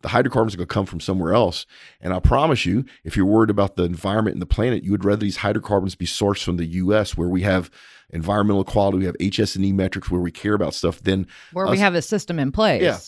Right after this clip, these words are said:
Speaker 1: Or if not, we'll be buying these hydrocarbons from, let's say, the Middle East or Russia, who
Speaker 2: So
Speaker 1: don't
Speaker 2: there
Speaker 1: have
Speaker 2: goes
Speaker 1: this
Speaker 2: our energy independence.
Speaker 1: There goes the energy independence, but it also is worse for the planet.
Speaker 2: Right.
Speaker 1: So you're not gonna ever stop the demand for hydrocarbons.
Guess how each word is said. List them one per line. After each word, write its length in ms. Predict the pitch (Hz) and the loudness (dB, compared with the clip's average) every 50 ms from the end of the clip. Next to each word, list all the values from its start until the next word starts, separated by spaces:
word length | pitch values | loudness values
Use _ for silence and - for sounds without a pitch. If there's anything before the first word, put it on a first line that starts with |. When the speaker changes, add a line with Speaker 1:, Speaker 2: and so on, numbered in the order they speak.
| - - - | -18 -8 -2
Speaker 1:
Or 340 | 101 135 180 202 190 156 - | 2 4 6 6 6 4 2
if 160 | - 110 - | -2 -4 -4
not, 400 | 117 113 120 151 175 185 147 - | -2 0 0 0 0 0 -2 -2
we'll 120 | 104 117 147 | 0 0 0
be 100 | 160 143 | 2 2
buying 200 | 123 120 117 117 | 2 2 2 2
these 100 | 117 113 | 0 2
hydrocarbons 520 | 123 120 120 117 - 120 117 120 123 120 | 2 2 2 2 0 0 0 0 0 -2
from, 200 | - - 113 113 110 | -4 -4 -6 -6 -2
let's 200 | 117 120 120 120 | 0 0 0 0
say, 340 | - - 127 123 123 123 123 | 0 0 2 2 4 2 2
the 120 | 120 120 120 | 0 0 0
Middle 200 | 123 123 123 131 | 0 2 2 0
East 160 | 123 123 - | 0 0 -2
or 60 | 117 | 0
Russia, 360 | 120 151 170 170 - - 85 | 0 0 0 -2 -2 -6 -6
who 100 | 85 95 | -4 -2
Speaker 2:
So 80 | 95 156 | -2 0
Speaker 1:
don't 80 | 147 | 0
Speaker 2:
there 100 | 127 127 | 0 0
Speaker 1:
have 80 | 123 - | 0 0
Speaker 2:
goes 120 | 185 185 | 0 0
Speaker 1:
this 60 | 180 185 | 0 0
Speaker 2:
our 60 | 180 | 2
energy 400 | 160 175 190 190 185 175 202 190 | 2 2 0 0 0 2 0 2
independence. 800 | 190 190 196 190 180 214 196 196 151 143 135 - - - - - _ _ | 2 2 0 0 0 2 0 2 0 0 -2 -4 -6 -14 -20 -20 _ _
Speaker 1:
There 120 | - 127 | -2 4
goes 160 | 165 180 156 | 4 4 6
the 100 | 156 - | 6 4
energy 260 | 120 147 156 143 147 139 | 4 2 2 0 0 0
independence, 440 | 123 113 - - 180 190 180 - | -2 2 4 4 4 4 2 0
but 140 | - 117 101 | 0 0 0
it 20 | 87 | 2
also 320 | 113 139 160 - 156 127 | 2 0 0 2 2 0
is 100 | 101 - | 0 0
worse 300 | 92 92 101 113 123 - | 0 2 2 2 2 0
for 100 | - 107 | -4 -6
the 80 | 85 - | -6 -6
planet. 460 | - - 120 143 180 180 - - - _ - | -6 -4 -2 -2 0 -2 -2 -6 -10 _ -6
Speaker 2:
Right. 300 | 143 135 127 127 127 - - - - | -4 -2 -2 -2 -4 -6 -10 -16 -16
Speaker 1:
So 160 | - - - 143 | -6 0 2 2
you're 220 | 123 - 127 143 | 4 4 4 2
not 200 | 160 190 214 233 | 4 2 0 0
gonna 180 | - 202 151 - | 0 -2 0 2
ever 340 | - 123 135 151 139 120 110 | 2 2 4 4 2 2 2
stop 600 | - - - - - - - 120 123 139 - - | -2 -6 -6 -6 -4 0 0 0 0 0 -4 -6
the 60 | 127 | -6
demand 340 | 110 101 104 101 101 98 - | -2 0 0 2 0 0 -2
for 80 | - 95 | -4 -2
hydrocarbons. 520 | - 139 175 156 127 117 107 98 98 95 | 0 2 2 2 0 0 -2 -2 -2 -4